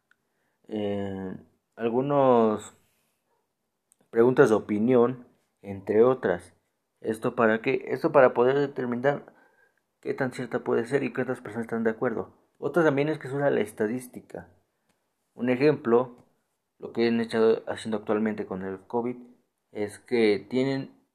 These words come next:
cierta, se, se hace registro de las personas que se contagian y personas cuerdas y personas muertas. ¿Para qué? Para poder tener instrumentos que puedan avalar nuestra investigación o que puedan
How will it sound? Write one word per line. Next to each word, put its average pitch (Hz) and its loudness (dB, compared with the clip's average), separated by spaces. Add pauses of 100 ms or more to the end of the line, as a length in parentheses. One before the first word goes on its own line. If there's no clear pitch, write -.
(140)
cierta, 117 4 (380)
se, 127 -6 (100)
se - -8
hace 151 2
registro 139 0
de 117 2
las 101 -4
personas 113 -4
que 98 -10 (220)
se - -16
contagian 120 -4
y 104 -2
personas 98 -6
cuerdas 120 2
y 120 -12
personas 101 -8
muertas. 110 -6
¿Para 95 0
qué? - -6 (280)
Para 95 -8
poder 98 -6
tener 107 -6 (1000)
instrumentos 127 -2
que 110 -16
puedan 104 0
avalar 101 2
nuestra 101 -8
investigación 104 -6
o 110 -2
que - -8
puedan 104 -8